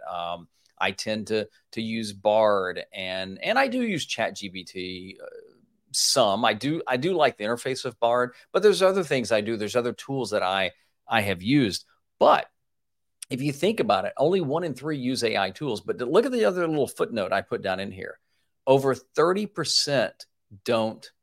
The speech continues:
understand the tools. So I thought,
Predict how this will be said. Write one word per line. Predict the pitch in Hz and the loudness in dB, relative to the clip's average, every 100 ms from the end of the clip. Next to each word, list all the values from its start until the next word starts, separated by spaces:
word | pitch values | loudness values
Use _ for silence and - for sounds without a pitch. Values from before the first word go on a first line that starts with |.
| _ _ | _ _
understand | 104 101 98 104 - 85 82 82 _ _ _ | -6 -4 -6 -8 -10 -10 -10 -14 _ _ _
the | 117 | -12
tools. | - 254 - - - - _ _ _ _ _ _ _ - | -6 -6 -6 -10 -14 -18 _ _ _ _ _ _ _ -2
So | - 147 143 | 6 10 10
I | 123 139 | 10 6
thought, | 135 139 120 110 | 6 8 8 8